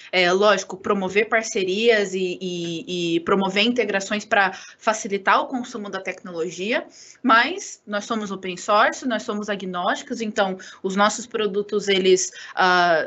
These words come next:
são compatíveis com várias clouds, a própria Azure, A W S, é, G C P, ah, enfim, todas as clou-, todas as principais clouds do mercado e a integração desses produtos, né? Vamos, vamos dar um cenário que é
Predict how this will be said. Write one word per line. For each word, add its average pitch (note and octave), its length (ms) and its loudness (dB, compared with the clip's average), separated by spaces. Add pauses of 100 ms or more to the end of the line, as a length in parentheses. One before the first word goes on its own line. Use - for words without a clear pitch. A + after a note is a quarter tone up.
(120)
são - 280 0
compatíveis G#3+ 600 -2
com F#3 360 -4
várias F#3+ 560 2
clouds, G3 680 2
a - 60 -14
própria G3+ 320 -4
Azure, G3 540 0
A E3 180 4
W G3 300 -8
S, F#3+ 680 -4 (300)
é, E3+ 220 2
G F#3 160 2
C A3 180 0
P, F#3+ 760 2 (280)
ah, D#3+ 340 2 (220)
enfim, G3 500 0 (200)
todas B3+ 240 4
as C4 80 -4
clou-, A3+ 240 2
todas A#3+ 280 -4
as A#3 100 -6
principais A3 380 -4
clouds F#3+ 260 -4
do F#3 100 -14
mercado G3+ 560 0
e D#4+ 340 0 (300)
a - 220 2
integração D4+ 640 -4
desses F#4 300 -4
produtos, A3 840 -2
né? G#3+ 280 2
Vamos, G3 400 -8
vamos G3 300 -6 (300)
dar F#3 120 0
um G3+ 60 -2
cenário G3+ 400 -2
que G#3+ 100 -6
é G3+ 140 -2